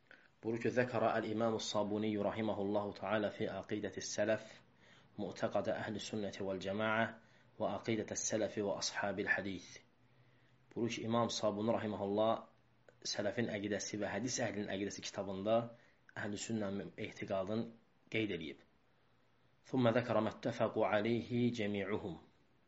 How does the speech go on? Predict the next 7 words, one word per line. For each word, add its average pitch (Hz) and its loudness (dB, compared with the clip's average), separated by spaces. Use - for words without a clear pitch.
Sonra 113 4
onların 104 2
hamısının 104 0
icma 107 -2
etdiyi 107 -6
məsələləri 104 0
gətirib 120 4